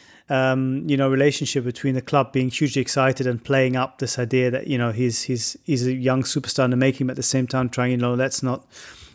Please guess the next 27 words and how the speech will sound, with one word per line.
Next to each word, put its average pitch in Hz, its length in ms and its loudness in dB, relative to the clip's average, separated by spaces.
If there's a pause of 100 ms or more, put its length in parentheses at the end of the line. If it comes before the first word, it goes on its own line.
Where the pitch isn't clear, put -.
(120)
let's 131 260 0
not 127 160 0
get 131 160 2
ahead 123 200 0
of 123 100 0
ourselves. 123 500 -2
But, - 140 -12
and 147 100 -4
Favre 139 320 2
just - 240 -2
going, 131 260 0
"No, 139 160 4
I 120 100 0
don't 123 180 -2
care. 131 340 -2 (480)
Um, 120 320 -2
he 139 140 2
is 131 120 2
so 127 180 2
good." 131 300 0
And 123 300 -4 (480)
he 185 240 2
is, 185 240 4
I 156 80 -6
think, 165 240 -2
someone 165 320 0
who 139 380 0